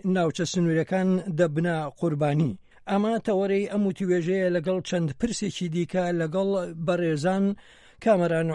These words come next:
عوسمان بەرپرسی مافی مرۆڤی ڕێکخراوی سی پی تی و هەروەها دکتۆر جەبار قادر پسپۆری کاروباری سیاسی ڕۆژهەڵاتی ناوەڕاست و تورکیا ئەم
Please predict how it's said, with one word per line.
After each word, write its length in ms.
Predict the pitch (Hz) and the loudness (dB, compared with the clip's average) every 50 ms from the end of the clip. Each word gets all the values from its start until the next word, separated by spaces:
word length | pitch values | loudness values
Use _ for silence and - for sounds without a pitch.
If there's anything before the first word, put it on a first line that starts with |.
| 156 170 | -2 -4
عوسمان 360 | 165 - - 196 190 190 196 180 | -4 -2 -2 -2 0 2 2 4
بەرپرسی 420 | 170 165 143 - 214 151 - 190 165 175 | 4 2 2 0 -4 -2 0 0 0 2
مافی 260 | 180 165 - 196 180 170 | 0 0 0 0 0 2
مرۆڤی 360 | 156 160 175 170 160 170 165 156 | 2 2 2 2 2 0 0 0
ڕێکخراوی 500 | 156 139 - - 196 180 160 156 156 - - | -2 -4 -2 -2 -2 -2 0 -2 -2 -2 -2
سی 120 | 175 165 | -4 -4
پی 160 | - 160 160 | -2 -4 -4
تی 140 | - - 175 | -2 0 0
و 100 | 160 143 | 0 0
هەروەها 560 | - - 233 277 247 196 165 127 117 131 127 117 131 131 131 156 | 0 -2 -4 -2 2 2 2 2 2 -2 -4 -4 -6 -4 -4 -4
دکتۆر 420 | 156 - - - 208 214 226 233 214 - | -4 -4 -4 -2 0 2 2 2 0 -2
جەبار 260 | 240 208 196 190 180 - - | -2 0 0 0 -2 -2 -2
قادر 320 | 175 165 160 147 156 156 139 - - | -2 -2 -2 0 -2 -4 -4 -4 -4
پسپۆری 640 | 170 151 - - - - 220 220 226 214 220 220 214 196 - - | -4 -4 -4 -6 -4 0 0 2 2 0 0 -2 -2 -4 -2 -2
کاروباری 600 | 214 180 175 165 151 160 214 208 214 220 214 - | -2 0 0 -2 -2 -2 -2 -2 -2 -2 -2 -4
سیاسی 540 | - - 175 170 165 - - 208 214 208 202 202 - - - - - - - - - - - - - _ _ _ _ _ - | -4 -4 -2 -2 -2 -4 -4 -4 -4 -4 -4 -6 -10 -18 -20 -20 -20 -20 -20 -20 -20 -20 -20 -20 -20 _ _ _ _ _ -2
ڕۆژهەڵاتی 560 | 180 - - 180 175 208 226 - 220 208 196 | -2 -2 0 0 2 2 2 4 2 2 4
ناوەڕاست 540 | 185 185 175 165 160 156 175 175 156 - - 190 | 4 2 2 2 2 2 0 0 -2 -2 -4 -2
و 100 | 170 160 165 156 151 143 190 196 - - | 2 2 2 2 0 -4 -8 -12 -4 0
تورکیا 480 | 214 208 170 - - 196 180 165 156 156 - 196 - - - - - - _ 196 | 2 2 2 0 0 0 0 0 0 -2 -4 -8 -12 -20 -20 -20 -20 -12 _ -4
ئەم 160 | 202 214 | -2 -2